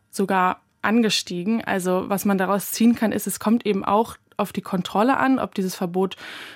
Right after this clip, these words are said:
durchgesetzt wird und auch, äh, auf den Zugang zu illegalem Feuerwerk und auch auf den Verkauf von Feuerwerkskörpern. Und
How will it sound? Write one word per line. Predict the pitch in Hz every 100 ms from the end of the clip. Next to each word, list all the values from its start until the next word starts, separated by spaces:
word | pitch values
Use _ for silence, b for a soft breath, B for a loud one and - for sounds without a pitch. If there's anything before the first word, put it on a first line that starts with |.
| B
durchgesetzt | 214 294 - 254 240 240 -
wird | 233 220 -
und | 220 240 240 -
auch, | 202 202 214 226 - -
äh, | 208 202 196 - -
auf | 202
den | - 190
Zugang | - 254 233 214 208 214 226
zu | - 233
illegalem | 240 285 269 247 240
Feuerwerk | 247 233 220 226 220 -
und | 247 262 -
auch | 208 214 - - _ _ _ _ _ _ - -
auf | 214
den | 202
Verkauf | - 202 - 254 302
von | - 190
Feuerwerkskörpern. | 202 196 190 - - 185 226
Und | - 202